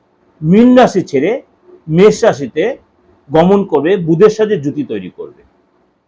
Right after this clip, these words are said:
বুধের সাথে জুতি যখন তৈরি করে, তখন কিন্তু বুধায়িত্ব যোগ তৈরি হবে। আমি সবসময় বলি, যখনই কোনো গ্রহ ট্রানজিট করে, বারো রাশির উপরে কিন্তু এফেক্ট হয়। আমার যারা নিয়মিত ভিউয়ার্স, তারা কিন্তু জানেন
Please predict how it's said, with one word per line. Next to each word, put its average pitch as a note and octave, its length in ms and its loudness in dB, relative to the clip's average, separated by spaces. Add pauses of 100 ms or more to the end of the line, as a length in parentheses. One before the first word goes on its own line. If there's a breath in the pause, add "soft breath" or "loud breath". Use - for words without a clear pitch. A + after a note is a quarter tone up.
(640)
বুধের D#3+ 300 2
সাথে C4+ 220 4
জুতি F3+ 260 -4
যখন A#3 240 2
তৈরি G3 220 4
করে, D#3+ 140 2
তখন E3 200 -2
কিন্তু G#3 160 0
বুধায়িত্ব F3 420 2
যোগ G#3+ 220 0
তৈরি A#2 220 -4
হবে। D#2+ 220 -12 (380)
আমি G3+ 160 2
সবসময় A3 420 0
বলি, F#3 360 -2 (500)
যখনই A#3+ 360 2
কোনো C4 200 2
গ্রহ G3+ 220 6
ট্রানজিট D#3+ 560 0
করে, B2 340 -2 (400)
বারো E3+ 260 4
রাশির G3+ 340 2
উপরে B3 200 0
কিন্তু B3+ 160 2
এফেক্ট G#3+ 320 2
হয়। E3 80 2
আমার F#3 200 0
যারা G3+ 200 2
নিয়মিত F3+ 440 -2
ভিউয়ার্স, D3+ 540 2
তারা D#3+ 160 -2
কিন্তু F#3 180 -10
জানেন B2+ 400 -4